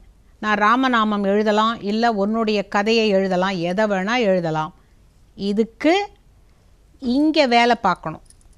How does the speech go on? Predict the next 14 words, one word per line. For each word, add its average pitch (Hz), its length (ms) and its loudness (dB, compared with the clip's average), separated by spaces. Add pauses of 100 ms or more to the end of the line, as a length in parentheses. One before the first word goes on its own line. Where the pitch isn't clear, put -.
(120)
மண்டையில 311 500 2
நம்ம 285 220 2
என்ன 285 400 0
எழுதுறோங்கிறது 269 760 2
மூளை 294 360 0
வேலை 233 360 0
செய்யணும். 185 400 -4 (400)
அது 269 300 0
கை 233 260 0
மூலமா. 202 500 -2 (160)
அது 254 220 -6
வந்து 330 340 -6
கடவுள்னு 240 580 -4
வச்சுக்கோயேன். 151 480 -10